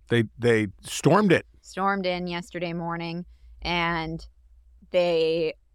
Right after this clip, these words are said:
Speaker 2: are very
Speaker 1: They
Speaker 2: upset.
Speaker 1: occupied.
Speaker 2: They are rejecting, yes, they called it an occupation. And they are rejecting this. So, so that's that.
Speaker 1: Oh my gosh. What children.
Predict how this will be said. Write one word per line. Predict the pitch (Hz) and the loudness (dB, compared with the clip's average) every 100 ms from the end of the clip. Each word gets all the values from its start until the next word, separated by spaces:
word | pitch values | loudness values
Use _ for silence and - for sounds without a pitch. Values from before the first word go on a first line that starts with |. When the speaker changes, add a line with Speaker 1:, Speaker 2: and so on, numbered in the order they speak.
| - | -6
Speaker 2:
are | 170 | -4
very | 160 175 175 | 0 0 2
Speaker 1:
They | 123 | 0
Speaker 2:
upset. | - 127 143 | 2 2 4
Speaker 1:
occupied. | 180 - - 175 | 2 2 2 4
Speaker 2:
They | |
are | 170 165 | 2 0
rejecting, | 175 185 214 - 214 208 202 196 | -4 2 2 2 0 2 0 0
yes, | 180 - - | 0 -2 -2
they | 202 190 | 0 0
called | - 220 220 | 4 4 4
it | 202 | 2
an | 180 175 | -2 -2
occupation. | 170 170 160 165 160 143 151 185 - 143 _ - | -4 -6 -4 -4 -4 -8 -10 -14 -18 -20 _ -2
And | 190 196 | 0 2
they | 202 | 4
are | 196 196 | 4 4
rejecting | 202 220 247 - 247 233 | 2 2 2 2 0 2
this. | 226 233 - - - _ - - | 2 0 -4 -14 -20 _ -20 -4
So, | 202 190 185 180 175 175 - - - - - | 2 4 4 2 0 -2 -8 -14 -12 -14 -16
so | - 196 | -8 0
that's | 190 190 - | 2 2 0
that. | 175 131 87 _ _ _ _ _ _ _ _ - _ - | -2 -2 -6 _ _ _ _ _ _ _ _ -20 _ 2
Speaker 1:
Oh | 143 143 135 123 | 6 8 8 6
my | 107 98 | 4 0
gosh. | 95 101 98 95 - - | 0 0 0 -2 -6 -8
What | 135 160 - - - - _ | 0 2 0 -10 -20 -20 _
children. | - 131 113 104 87 | -4 -2 0 -2 -4